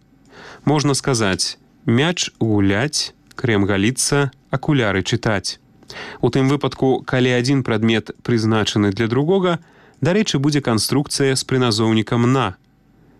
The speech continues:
Скрыня на капусту, паліца на кніжкі, шафа на адзенне. Прыназоўнік «на» можа быць і пры называнні дзеяння.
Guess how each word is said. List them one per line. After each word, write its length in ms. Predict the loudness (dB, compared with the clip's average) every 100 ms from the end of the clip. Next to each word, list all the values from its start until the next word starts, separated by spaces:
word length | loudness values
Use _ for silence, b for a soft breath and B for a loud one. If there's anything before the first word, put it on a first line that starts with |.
| -10
Скрыня 420 | -4 0 2 2
на 140 | 2 0
капусту, 760 | -4 -2 0 0 0 0 -2 -6 _ _
паліца 460 | -2 0 2 0 0
на 100 | -2
кніжкі, 640 | 0 0 2 0 0 -2 -2 _ _ _
шафа 460 | -6 -2 -2 0 0
на 160 | 2 2
адзенне. 500 | 2 2 2 0 -2 _ _ _ _ -20 B B
Прыназоўнік 600 | -2 2 2 2 0 0 0
«на» 340 | 0 0 -2
можа 440 | -2 2 2 2 2
быць 320 | 0 0 -2
і 120 | -2 0
пры 100 | 2
называнні 600 | 2 2 0 2 2 2
дзеяння. 720 | 2 2 2 2 2 0 0